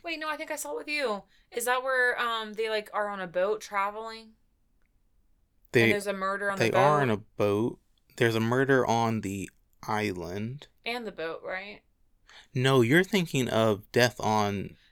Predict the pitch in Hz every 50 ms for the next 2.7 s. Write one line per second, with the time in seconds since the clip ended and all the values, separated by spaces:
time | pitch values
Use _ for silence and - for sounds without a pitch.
0 | - - - 202 196 190 190 208 208 202 202 190 185 185 180 - 160 165 160 -
1 | - - - 120 104 98 92 87 90 - - 123 101 - - - - - - 107
2 | 104 - _ - _ _ - 104 98 95 92 92 -